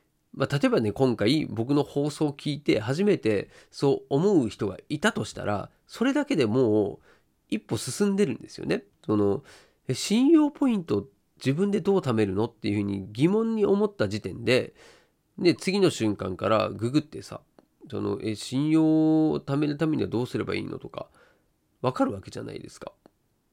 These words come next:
調べられるので。まあ、そうするとですね、そこから自分のこれからやる行動自体が変わるんですよね。で、これがすごい大事で、うん、自分自身でど-、何かしなきゃっ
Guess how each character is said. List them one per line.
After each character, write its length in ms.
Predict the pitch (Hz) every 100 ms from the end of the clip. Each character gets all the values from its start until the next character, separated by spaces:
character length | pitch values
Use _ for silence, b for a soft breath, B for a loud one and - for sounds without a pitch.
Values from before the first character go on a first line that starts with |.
| _
調 320 | - - 120
べ 120 | 123 113
ら 100 | 107
れ 100 | 107
る 120 | -
の 100 | 50
で。 160 | - _ B B B _
ま 80 | 113
あ、 20 |
そ 180 | - 220
う 40 |
す 120 | 208
る 120 | 233 202
と 160 | 110
で 100 | -
す 140 | 107 101
ね、 180 | 98 - - _
そ 120 | - 151
こ 120 | 185
か 140 | 208
ら 100 | 202
自 200 | 139 110
分 280 | 127 151 151
の 240 | 160 127 - -
こ 100 | -
れ 100 | 160
か 140 | 160
ら 80 | 185
や 160 | 180 175
る 220 | 175 165 -
行 240 | - 147
動 160 | 151 151
自 120 | 151
体 120 | 143
が 120 | - -
変 120 | -
わ 100 | 127
る 100 | 160
ん 60 | 160
で 100 | -
す 100 | -
よ 100 | -
ね。 180 | 101 92 _ _ _ _ _ _
で、 80 | 110
こ 160 | -
れ 100 | 180
が 140 | 214 226
す 180 | - 160
ご 100 | 160
い 60 |
大 240 | 107 101 95
事 140 | 95
で、 340 | 95 101 - b b b b _ -
う 20 |
ん、 200 | 101 95
自 180 | 92 160
分 400 | 180 233 233 233
自 100 | 226
身 360 | 247 - 101 95
で 240 | 104 - - _ _ _ _
ど-、 200 | 123 151
何 220 | 120 170 190
か 100 | 127
し 140 | -
な 100 | 135
き 80 | 135
ゃ 80 |
っ 80 | 120